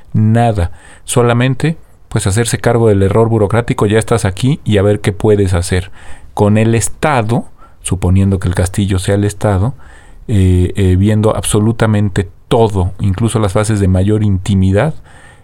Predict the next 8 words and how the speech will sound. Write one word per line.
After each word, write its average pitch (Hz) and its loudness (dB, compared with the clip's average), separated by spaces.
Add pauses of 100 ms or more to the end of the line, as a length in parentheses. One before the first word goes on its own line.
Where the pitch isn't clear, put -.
eh, 92 2
contemplándolas 95 0
como 95 0
si 92 0
estuviéramos 110 0
en 98 2
un 101 0
anticipo 95 -4